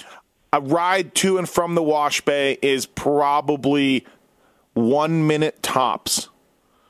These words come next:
So they're basically saying that the teams are saying, "We don't have a one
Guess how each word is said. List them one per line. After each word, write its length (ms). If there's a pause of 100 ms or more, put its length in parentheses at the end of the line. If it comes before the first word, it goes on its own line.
(240)
So 180
they're 140
basically 580
saying 400
that 120
the 60
teams 300
are 60
saying, 360
"We 180
don't 300
have 320
a 80
one 600